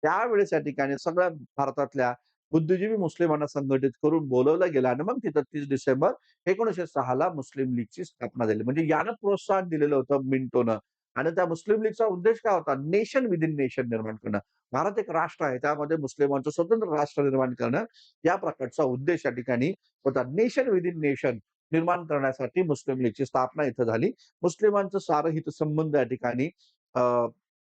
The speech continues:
अ, हितसंबंध राखणं, राजकीय हक्क अधिकार मुस्लिमांना देणे, हे तीन महत्त्वाचे उद्देश घेऊन मुस्लिम लीगची स्थापना होते. आणि, आणि मग याचे अध्यक्ष आगा खान सेकंडला केलं गेलं,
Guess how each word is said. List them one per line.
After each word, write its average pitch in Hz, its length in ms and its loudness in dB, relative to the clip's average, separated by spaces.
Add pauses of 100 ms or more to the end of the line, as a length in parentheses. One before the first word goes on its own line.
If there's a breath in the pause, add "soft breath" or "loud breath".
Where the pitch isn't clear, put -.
(440)
अ, 127 80 2
हितसंबंध 151 580 0
राखणं, 131 440 -2 (500)
राजकीय 170 400 -2
हक्क 202 200 0
अधिकार 175 260 0
मुस्लिमांना 135 520 -2
देणे, 123 200 2
हे 156 100 2
तीन 226 360 0
महत्त्वाचे 147 420 0
उद्देश 120 380 2
घेऊन 170 280 2 (320)
मुस्लिम 175 360 0
लीगची 151 200 -2
स्थापना 131 340 -2
होते. 127 140 0
आणि, 151 260 -2
आणि 147 200 -2
मग 196 160 0
याचे 185 200 2
अध्यक्ष 135 380 -2
आगा 135 280 -4
खान 139 240 -8
सेकंडला 143 480 0
केलं 120 280 0
गेलं, 120 260 2